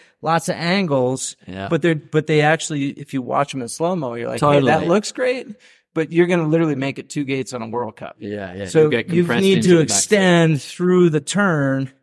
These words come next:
Speaker 1: for that power, or at least hold your ground.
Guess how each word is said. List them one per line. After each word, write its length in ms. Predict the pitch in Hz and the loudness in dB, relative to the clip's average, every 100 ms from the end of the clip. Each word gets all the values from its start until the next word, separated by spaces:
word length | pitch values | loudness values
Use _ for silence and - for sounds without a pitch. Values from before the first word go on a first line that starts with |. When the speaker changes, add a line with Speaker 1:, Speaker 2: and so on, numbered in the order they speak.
| _ _ _ _ _ _ - | _ _ _ _ _ _ -4
Speaker 1:
for 100 | 151 | -2
that 180 | 139 | -2
power, 480 | - 175 165 135 127 - 143 | -2 0 2 2 -2 -6 -10
or 200 | - 156 | -2 0
at 80 | 143 | 0
least 640 | 139 156 185 131 - - _ _ _ - | 2 2 2 -2 -6 -12 _ _ _ 0
hold 280 | 165 151 127 | 4 4 2
your 120 | 127 | -2
ground. 420 | - 156 139 - | -2 -4 -4 -10